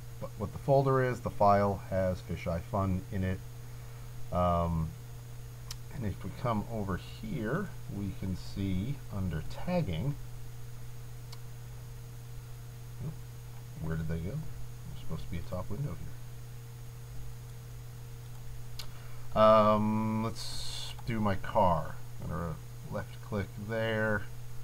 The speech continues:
shift, left click here. There we go. Um, so Darktable's already tagged it a few things. It's brought in the fisheye tag, it's brought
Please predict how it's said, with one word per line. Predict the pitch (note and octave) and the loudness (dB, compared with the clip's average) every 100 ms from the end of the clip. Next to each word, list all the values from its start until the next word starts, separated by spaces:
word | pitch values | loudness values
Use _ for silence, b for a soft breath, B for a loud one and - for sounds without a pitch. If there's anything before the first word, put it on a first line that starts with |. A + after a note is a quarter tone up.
| - - - - - - | -2 0 0 0 -2 0
shift, | - - B2 A#2 - - - - - - | 0 2 -2 -2 -6 -6 -6 -6 -6 -4
left | - F#2 - | -4 -4 -2
click | G2 F2 - - - | -2 -2 -4 -6 -2
here. | C#3 F2 A2+ D#3 - - - - - - - - - | 0 2 0 0 -4 -8 -10 -10 -10 -10 -10 -8 -6
There | E2 | -4
we | D#2 | -2
go. | D#2 D#2 - - - B B B B B - - | -4 -6 -10 -10 -10 B B B B B -2 8
Um, | G#2+ G#2+ G#2+ G#2+ G#2+ G2+ - | 10 12 12 10 6 0 0
so | B2 | 0
Darktable's | G2+ B2+ C3+ C#3+ C3 A#2 | 12 12 12 10 6 6
already | A#2+ A#2 | 4 4
tagged | G#2 A#2+ A2+ G#2 | 4 8 8 6
it | |
a | G2 | 2
few | A#2 A2+ | 2 2
things. | - A#2 A#2+ - - - - - - - - - - | 2 2 0 -4 -10 -10 -10 -10 -10 -10 -10 -8 -4
It's | G2 - | -4 -2
brought | - G2+ G2+ | 4 4 6
in | G2 | 4
the | F2+ | 4
fisheye | - A#2 - A2+ G#2 | 2 -2 6 6 6
tag, | A2 G#2+ G#2 F#2+ | 4 4 4 2
it's | - | -2
brought | - F2+ F2+ | 2 4 4